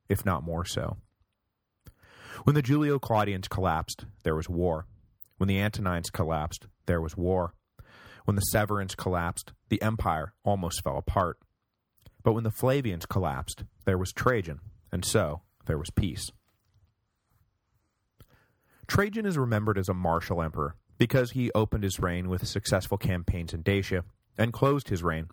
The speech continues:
with successful campaigns in Mesopotamia. But when you crunch the numbers, he spent the bulk of his time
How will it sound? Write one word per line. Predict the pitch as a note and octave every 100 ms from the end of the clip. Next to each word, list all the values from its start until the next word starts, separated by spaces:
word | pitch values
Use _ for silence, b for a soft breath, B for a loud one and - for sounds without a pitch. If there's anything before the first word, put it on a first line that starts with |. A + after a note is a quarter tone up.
| -
with | G#2+ G2+ -
successful | G#2+ - F#2+ - F#2
campaigns | - F2+ F2 F2 D#2+
in | E2
Mesopotamia. | D#2+ D#2 - - - G#2 E2+ C#2+ - _ _ _ B B B B B
But | D#3+
when | D#3+
you |
crunch | - G#3 G#3+
the | D#3
numbers, | G2+ G#2+ E2+ D2+ - _ _ -
he | C#3+
spent | - G3+
the | G3+
bulk | - G2 -
of | E2+
his | E2
time | - E2 D#2+